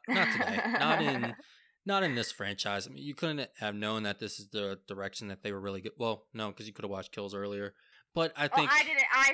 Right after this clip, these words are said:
Speaker 2: had no idea. Even watching Kills, this was not the movie that I expected at all.
Speaker 1: Yeah, so I think, I, but again, it falls on the movie because I think that they could have portrayed it better. I think they could have shown it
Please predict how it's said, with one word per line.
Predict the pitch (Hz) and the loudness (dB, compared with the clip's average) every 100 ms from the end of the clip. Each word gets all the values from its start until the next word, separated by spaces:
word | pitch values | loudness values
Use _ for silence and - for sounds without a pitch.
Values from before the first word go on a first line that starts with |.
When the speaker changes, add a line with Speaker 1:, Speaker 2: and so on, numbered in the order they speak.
| 285 | 4
Speaker 2:
had | 254 | 0
no | 226 214 | 2 2
idea. | 196 196 190 | 2 0 -2
Even | 180 220 233 | 0 0 0
watching | 196 196 208 196 | 2 0 -2 -6
Kills, | 208 165 185 | -2 -2 -2
this | 190 | -6
was | 202 185 | -6 -2
not | 180 190 - | 0 0 -2
the | |
movie | 170 175 180 | -10 -10 -8
that | 147 | -4
I | 127 | -2
expected | - - - - - | -4 -4 -6 -6 -8
at | - | -8
all. | 180 - 214 _ _ _ _ | -6 -6 -8 _ _ _ _
Speaker 1:
Yeah, | 143 120 104 | -8 -2 0
so | - - | 0 0
I | 156 | 0
think, | 180 196 180 151 - - - _ _ _ - | -2 -2 -2 -4 -8 -14 -20 _ _ _ -2
I, | 135 147 | -2 0
but | 120 139 - - | 0 -2 -2 -4
again, | 139 139 151 160 | -4 -2 0 0
it | 120 | 0
falls | - 117 113 | 2 2 2
on | 117 | 0
the | 104 | 0
movie | 120 123 90 | 0 0 -4
because | 85 110 104 | -8 -8 -6
I | |
think | 104 110 98 | -4 -6 -4
that | 104 | -4
they | - 107 | -4 -4
could | - 117 | -2 -2
have | 120 - _ _ | -2 -4 _ _
portrayed | - 165 254 | -10 -4 -4
it | 143 | -2
better. | 98 95 - _ - | -4 -6 -10 _ -8
I | 120 | -4
think | 127 120 | -4 -4
they | 127 | -4
could | 131 | -2
have | 123 | -2
shown | 110 - 135 143 | 0 0 0 0
it | 113 | -2